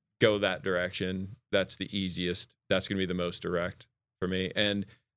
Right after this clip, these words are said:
the other thing is I will respond, right? So my team is trained that if someone reaches out, they have a problem that they, our team can't immediately address. I see all those things. So, uh,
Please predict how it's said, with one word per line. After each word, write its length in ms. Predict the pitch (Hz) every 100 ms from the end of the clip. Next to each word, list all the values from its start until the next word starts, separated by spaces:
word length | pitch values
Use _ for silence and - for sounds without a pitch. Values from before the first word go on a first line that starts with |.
| -
the 100 | 113
other 120 | 117
thing 140 | 110 107
is 160 | 90 -
I 160 | 101
will 300 | 101 101 95
respond, 680 | 87 90 - 85 82 - -
right? 340 | - 95 92 -
So 220 | 95 90
my 200 | 95 98
team 380 | - 104 101 92
is 180 | 90 -
trained 560 | - 98 98 95 90
that 200 | 87 82 -
if 160 | 90 -
someone 400 | - 98 95 92
reaches 400 | 92 90 90 92
out, 300 | 87 90 87
they 100 | 92
have 200 | 90 90
a 80 | 90
problem 400 | 87 90 98 92
that 180 | 82
they, 240 | 90 92 - -
our 180 | - 95
team 240 | 92 95 92
can't 260 | 92 90
immediately 480 | 87 90 87 - 90
address. 480 | 82 85 87 95 - _
I 140 | 87 92
see 320 | - 98 87
all 160 | 87 80
those 240 | 82 -
things. 340 | 78 85 98
So, 300 | - 87 90 - _ _ _ _
uh, 420 | 90 87 87 90